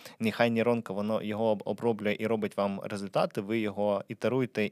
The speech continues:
і, а, валідуйте, що вам подобається, що не подобається, т-, тому що це дуже ітеративний процес. І потім, у-, якщо у вас там буде вже там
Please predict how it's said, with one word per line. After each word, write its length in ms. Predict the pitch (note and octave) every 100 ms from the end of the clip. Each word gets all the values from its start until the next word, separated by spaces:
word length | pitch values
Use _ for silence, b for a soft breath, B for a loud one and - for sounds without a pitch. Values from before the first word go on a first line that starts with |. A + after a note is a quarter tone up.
| -
і, 260 | G#2+ G2+ F#2+ B B B B -
а, 300 | A2+ G2 G2 F#2+ -
валідуйте, 640 | A2 A#2+ A2+ C3 G3+ D3+
що 160 | C#3+ A#2+
вам 180 | A2 G#2+
подобається, 460 | A#2 A2 G#2+ G2+ G2
що 140 | -
не 80 | G2+
подобається, 400 | G#2 D3 F#3 G#2
т-, 80 | -
тому 220 | - G#2
що 80 | G2
це 140 | G2+ G2
дуже 240 | G#2 G2+
ітеративний 500 | G2 G#2 - G2+ G2
процес. 460 | - G2 D3+ F#3 - B B B B -
І 100 | C3
потім, 440 | - G#3 - D3+
у-, 120 | A2+
якщо 280 | A2+ - B2
у 20 |
вас 140 | A2 -
там 160 | G#2
буде 240 | G2+ G#2+ G2
вже 220 | F#2 G2+
там 380 | G2 F2+ E2+